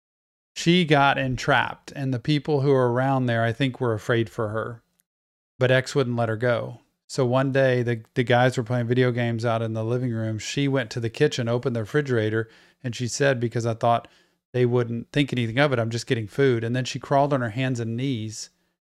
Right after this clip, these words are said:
out the back door so they wouldn't see it. And that's how she got back to where she was living, to her family, I guess her friends,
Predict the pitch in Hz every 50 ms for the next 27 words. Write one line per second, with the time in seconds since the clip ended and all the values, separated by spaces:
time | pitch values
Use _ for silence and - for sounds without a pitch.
0 | _ - 135 135 131 - 123 107 127 123 117 117 - 113 113 117 127 127 117 -
1 | - - _ _ _ _ _ _ _ _ _ _ _ - 135 127 120 120 120 123
2 | 123 113 110 - - - 135 131 123 113 113 113 113 117 123 - - 127 123 117
3 | - - 120 110 - 117 110 120 117 110 117 113 110 117 - - - - _ _
4 | _ _ _ _ _ _ - 131 123 123 110 - - 123 117 110 107 107 117 123
5 | 123 120 120 110 110 113 127 - - - - 131 120 113 110 110 113 - - 127
6 | 120 120 123 120 113 110 110 110 117 110 - 120 - - 123 123 120 120 113 107
7 | 104 -